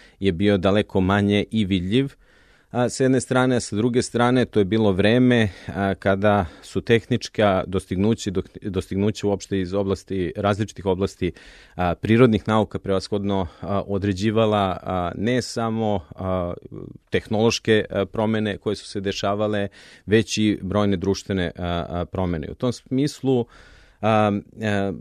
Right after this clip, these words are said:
ekonomija je zavredila, a, pažnju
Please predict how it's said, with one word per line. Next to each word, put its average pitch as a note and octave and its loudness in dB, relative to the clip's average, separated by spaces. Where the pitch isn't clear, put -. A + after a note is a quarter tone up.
ekonomija A#2 2
je G#2 0
zavredila, G#2 2
a, F#2 -6
pažnju A#2+ 0